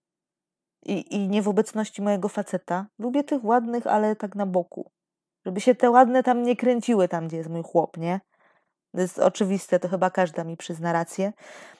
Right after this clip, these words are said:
Ale jednak to moje poczucie estetyki, y, wygrywa.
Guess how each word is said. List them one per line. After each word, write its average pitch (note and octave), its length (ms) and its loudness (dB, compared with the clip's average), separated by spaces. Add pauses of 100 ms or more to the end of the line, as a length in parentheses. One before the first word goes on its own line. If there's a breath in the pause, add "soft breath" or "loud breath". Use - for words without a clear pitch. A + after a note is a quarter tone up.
(440 loud breath)
Ale G3+ 140 4
jednak G#3+ 240 -2
to - 80 -4
moje A#3 460 0
poczucie B3+ 320 0
estetyki, A#3 680 0 (320 loud breath)
y, F#3+ 180 -4
wygrywa. F3 440 0